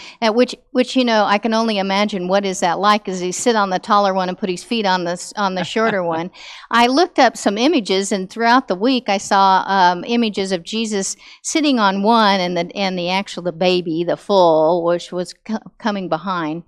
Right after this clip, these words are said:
Speaker 2: But the other thing that it says in here is that they had never been ridden.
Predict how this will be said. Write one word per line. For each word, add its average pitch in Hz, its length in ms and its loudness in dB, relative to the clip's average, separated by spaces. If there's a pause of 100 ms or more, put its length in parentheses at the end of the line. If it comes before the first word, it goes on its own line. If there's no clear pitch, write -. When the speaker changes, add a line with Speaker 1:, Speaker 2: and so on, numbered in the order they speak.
(220)
Speaker 2:
But - 100 -8
the 277 120 0
other 403 200 4
thing 269 180 2
that 196 100 0
it 190 140 -2
says 311 320 2
in 208 100 -2
here 202 260 -2
is 214 260 -2
that 208 140 -4
they 240 140 2
had 220 140 -2
never 240 240 -2
been 202 200 -6
ridden. 214 200 -4